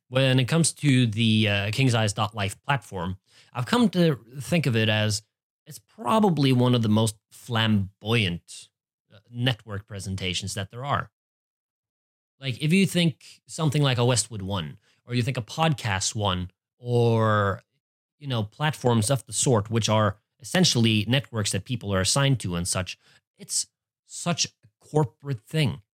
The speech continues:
Whereas what you want to do is express a brand for what it is. And a white background with black text ain't gonna do that. It has to sh-, like, it has to show and express the brand in a good way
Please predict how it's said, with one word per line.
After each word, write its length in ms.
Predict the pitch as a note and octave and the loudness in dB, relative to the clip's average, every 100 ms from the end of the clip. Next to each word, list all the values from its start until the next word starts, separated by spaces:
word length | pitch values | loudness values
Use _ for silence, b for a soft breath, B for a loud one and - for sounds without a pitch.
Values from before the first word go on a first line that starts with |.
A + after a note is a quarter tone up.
| _ | _
Whereas 480 | A#2+ C#3 C3+ A#2+ A2 | 0 2 4 2 0
what 220 | D#3+ - | -2 0
you 80 | C3+ | 2
want 260 | C3 D#3 - | 4 4 2
to 80 | |
do 260 | F#2 F#2+ F#2+ - | -2 -2 -2 -4
is 240 | G#2 - - _ | -6 -6 -10 _
express 500 | A#2+ - - D#3 D3 | -12 -10 -10 -4 0
a 60 | A#2+ | 0
brand 440 | G2+ G#2 G2+ F#2+ | 2 2 0 -2
for 220 | - G#2+ F#2+ | -6 -8 -2
what 200 | G2 F#2+ | 0 2
it 100 | C3 | 2
is. 340 | C3 E2+ - - _ _ _ _ _ _ | 2 0 -6 -10 _ _ _ _ _ _
And 420 | A#2 A#2 A2+ G#2+ - _ _ _ | 0 2 4 2 -2 _ _ _
a 60 | F#2 | -4
white 280 | C#3 F3+ | 0 0
background 400 | - E3+ E3 D3 | 0 -2 2 2
with 140 | C#3+ A2+ | 2 2
black 240 | C#3+ C#3 | 0 -2
text 260 | - C#3 - | -6 -8 -6
ain't 160 | D3 B2+ | -6 -2
gonna 160 | B2+ | 2
do 200 | C#3 C#3+ | 4 4
that. 180 | A2 - _ _ _ _ _ _ _ | 2 -2 _ _ _ _ _ _ _
It 440 | A2+ B2 A2 - - _ _ _ _ | -4 -4 -4 -14 -20 _ _ _ _
has 280 | - D#3+ D#3 | -4 0 0
to 580 | - - D3 C#3 B2+ A#2+ - _ _ _ _ _ _ | -2 2 4 6 4 0 -12 _ _ _ _ _ _
sh-, 340 | - - - - _ _ _ | -20 -8 -6 -6 _ _ _
like, 140 | - _ | -20 _
it 80 | C3+ | -2
has 200 | D3 C3+ | 0 2
to 80 | |
show 300 | B2+ - D3+ | 2 4 4
and 80 | C#3+ | 4
express 360 | A#2 - B2+ - | 2 0 0 0
the 100 | A#2 | -2
brand 320 | G#2+ A#2+ A#2 | 0 0 0
in 100 | G2+ | -2
a 40 | |
good 320 | A2 G2 B2 A#2+ | -4 -2 0 2
way 380 | A#2+ A#2 - | 2 0 -4